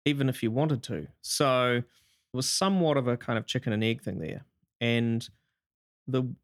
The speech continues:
work we did in the early days was about just getting the cars in front of people, showing them off to them, taking them for rides, letting them drive them, borrow them. A lot of that kind of heavy lifting, I think, has now been picked up by the car dealers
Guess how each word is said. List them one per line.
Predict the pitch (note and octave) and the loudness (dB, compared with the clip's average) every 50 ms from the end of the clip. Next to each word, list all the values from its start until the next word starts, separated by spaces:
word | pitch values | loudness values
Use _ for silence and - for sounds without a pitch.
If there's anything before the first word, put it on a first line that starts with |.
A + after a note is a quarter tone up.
| - | -4
work | - C#3 D#3+ F3+ F#3+ - | 0 2 2 2 2 2
we | - D#3+ | 2 2
did | D#3 D#3 C#3 | 2 2 2
in | C3+ B2 | 4 4
the | A#2 A2+ A#2 | 4 4 4
early | A#2+ B2 B2 A#2 | 4 4 2 2
days | B2 A#2 E2 E2 D#2 E2 - - - - _ _ _ - | 0 0 -2 -2 -2 -4 -4 -6 -8 -10 _ _ _ -4
was | A#2 A#2 A2 A2 G#2+ - - _ _ - | 0 0 0 0 -2 -6 -8 _ _ -8
about | A#2+ A2+ - A#2+ A2+ A2+ A2+ A#2 - _ _ _ _ _ _ _ - | -6 -4 0 0 2 2 2 0 -4 _ _ _ _ _ _ _ -2
just | - E3+ - - _ _ _ _ _ _ _ | -2 -2 -2 -4 _ _ _ _ _ _ _
getting | - D#3 D#3+ D#3+ E3 D#3+ D#3 D3 C#3 C3+ - - - | -2 0 2 2 2 2 2 0 0 -2 -4 -6 -10
the | - | -12
cars | - - - B2+ B2 B2 B2 A#2 A#2+ | -8 -4 0 2 2 2 2 2 0
in | A#2 | -2
front | A#2 - A#2+ A#2 A2+ | -2 0 0 0 0
of | A2 | 0
people, | - A#2+ A2 A2 - A#2+ A2 A2 A2+ - _ _ _ _ _ _ _ | 0 0 -2 0 0 0 0 0 -2 -6 _ _ _ _ _ _ _
showing | - - - - D#3+ D3 C#3 C3 C3 | -10 -6 -2 0 0 2 2 2 2
them | A#2+ A#2+ | 2 0
off | A#2 A#2+ B2 - | 0 -2 -4 -6
to | - B2+ | -6 -4
them, | A#2+ A#2 A2+ | -2 -2 -2
taking | - - C#3 C#3 C#3+ | -2 0 0 2 2
them | C#3 C3+ C3+ | 2 2 2
for | - - B2 | 0 -2 -2
rides, | A#2+ A#2+ A#2+ A#2+ A#2+ A#2+ A#2+ A#2+ A#2+ A#2+ A#2+ A#2+ - | 0 2 2 4 4 4 4 4 4 2 0 -2 0
letting | A#2 A#2 A#2+ A#2+ B2 | 0 0 2 2 0
them | B2 A#2+ | 0 -2
drive | - - A2+ A#2 A#2 A2+ A2+ A#2 | -2 0 0 2 2 2 2 0
them, | A#2 A#2 A#2 A#2 A#2 A2+ A2+ A#2+ A#2+ - _ _ | 0 0 0 2 0 0 -2 -4 -6 -8 _ _
borrow | - A#2 A#2 A#2 A#2 A2+ | -2 0 2 2 2 2
them. | A#2 A#2 A2+ A2+ A2+ A#2 A#2 - _ _ _ _ _ _ _ _ _ _ _ - | 2 2 2 2 2 0 -2 -6 _ _ _ _ _ _ _ _ _ _ _ 0
A | D3 | 2
lot | D3+ D#3+ E3+ F#3 G#3 A3+ A#3 A3+ A3+ | 2 4 4 4 4 4 4 4 2
of | G3 D3+ D3+ | 0 2 2
that | D#3+ D#3+ D#3 D3+ - - - | 4 4 4 4 2 0 -4
kind | - - D3 C#3+ | -4 0 2 2
of | C3+ C3+ | 4 4
heavy | C#3+ C#3 B2 A#2+ | 4 4 4 2
lifting, | A#2 A#2+ A#2+ A#2+ - - A2+ G#2+ | 2 2 2 0 0 0 0 2
I | G#2+ A2+ | 0 0
think, | - - - A#2+ A2+ G2+ - - - - _ _ _ _ _ - | -2 0 0 0 0 0 -2 -10 -20 -20 _ _ _ _ _ -2
has | B2+ A#2+ A2+ | -2 0 0
now | A#2 A2+ | 2 0
been | A2+ A#2 A2 | 2 0 -2
picked | A2+ - B2+ - - - | -2 -2 -4 -2 0 -2
up | G#2 - - | -2 -2 -2
by | - G2+ - | -4 -4 -4
the | - | -4
car | - - G#2+ A2+ A2+ | -4 -4 -2 -2 -2
dealers | - A2 - - - A2 - - - | -2 -4 -6 -6 -8 -10 -12 -14 -16